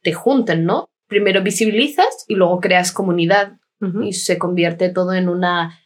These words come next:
Speaker 1: expresión de lo que eres y te juntas con gente que tiene la misma expresión o por lo menos les ves y sabes que s-, existen.
Speaker 2: Sí.
Speaker 1: Y cuando creas más visibilidad, más gente se identifica con eso y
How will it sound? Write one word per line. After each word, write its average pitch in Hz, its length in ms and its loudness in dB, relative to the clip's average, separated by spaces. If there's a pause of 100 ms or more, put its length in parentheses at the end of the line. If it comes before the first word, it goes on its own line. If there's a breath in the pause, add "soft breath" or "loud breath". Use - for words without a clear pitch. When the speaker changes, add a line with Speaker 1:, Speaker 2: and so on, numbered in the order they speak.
(160)
Speaker 1:
expresión 233 960 2
de 233 200 2
lo 208 200 2
que 190 260 4
eres 330 420 0
y 208 160 -4
te 185 120 -2
juntas 196 380 -4
con 196 200 -4
gente 196 280 -6
que 190 80 -2
tiene 190 200 -4
la 196 80 -2
misma 202 240 -2
expresión 214 380 0
o 240 80 0
por 196 100 0
lo 185 80 2
menos 185 440 0 (200)
les 196 260 2
ves 226 240 4
y 214 40 -2
sabes 190 460 0
que 226 200 -4
s-, - 360 -12
existen. 190 840 -4 (200)
Speaker 2:
Sí. - 240 -10
Speaker 1:
Y 196 340 -4 (400)
cuando 196 260 2
creas 185 260 0
más 180 200 0
visibilidad, 202 880 2 (420)
más 202 320 0
gente 202 580 2
se 180 220 0
identifica 185 580 -2
con 202 160 2
eso 254 400 -2 (140)
y 247 380 -4